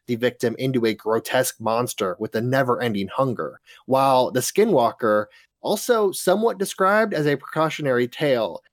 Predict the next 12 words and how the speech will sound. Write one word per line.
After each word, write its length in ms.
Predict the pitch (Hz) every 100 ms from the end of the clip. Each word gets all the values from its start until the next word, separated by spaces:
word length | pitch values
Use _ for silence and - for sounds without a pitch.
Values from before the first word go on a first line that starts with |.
| _
they 280 | 123 165 220
will 320 | 208 160 160
be 220 | 143 131 -
cursed 640 | - 180 110 - - - _ _
by 160 | - 123
a 100 | 117
similar 400 | - 175 135 117
fate. 440 | - 113 101 - - -
This 140 | 165
is 120 | 175
after 400 | 151 147 143 143
killing 560 | 127 - 175 147 117 107